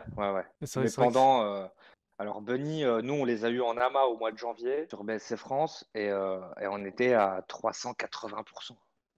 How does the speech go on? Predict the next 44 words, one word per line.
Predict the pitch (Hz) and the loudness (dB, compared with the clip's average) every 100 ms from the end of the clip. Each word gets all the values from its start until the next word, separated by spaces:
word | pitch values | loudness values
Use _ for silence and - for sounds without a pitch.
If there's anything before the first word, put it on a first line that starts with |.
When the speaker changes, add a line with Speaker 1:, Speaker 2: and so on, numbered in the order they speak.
| _ | _
Speaker 1:
sur | - - | -16 -10
le | 98 | -10
cake. | - 90 - _ - | -10 -16 -18 _ -4
Speaker 2:
Ah | 117 117 | 2 2
ouais, | 107 - | 0 -8
c'est | - | -8
énorme. | 120 143 160 131 110 104 - - | -4 0 2 0 -2 -8 -8 2
Speaker 1:
Mais | 127 131 | 6 8
bon, | 147 156 | 8 6
c'est, | 127 127 120 | 6 6 6
Speaker 2:
C'est | 131 | 6
hallucinant. | 123 127 | 4 6
Speaker 1:
ouais, | 139 143 | 8 8
mais | 135 120 | 6 2
bon, | 131 120 - | 0 -2 -6
on | 110 | -6
peut | 120 | 0
pas | 147 | 2
comparer | 135 131 139 131 123 | 2 4 6 6 4
parce | 110 | 0
que | - 107 98 98 104 | -6 -6 -6 -8 -8
la, | 110 - | -8 -8
ce | - | -12
qu'il | 131 | -2
faut | 175 | 0
savoir, | 156 156 - | 4 2 0
c'est | 120 | -6
que | 127 | -2
la | 123 | -2
B | 131 135 | -2 -2
S | 139 | -2
C | - 147 135 - _ 110 | -2 -6 -6 -8 _ -8
n'a | 110 | -8
que | - 113 | -4 -4
huit | 107 113 | -4 -4
mois. | 123 120 131 _ - | 0 0 0 _ 6
Speaker 2:
Oui, | 156 131 107 | 8 8 2
bien | |
sûr. | 104 135 | -4 -8
Speaker 1:
La | 98 98 | -4 -2
B | |
S | 104 110 | -2 -2
C, | - 120 113 | -2 0 2
euh, | 95 | 2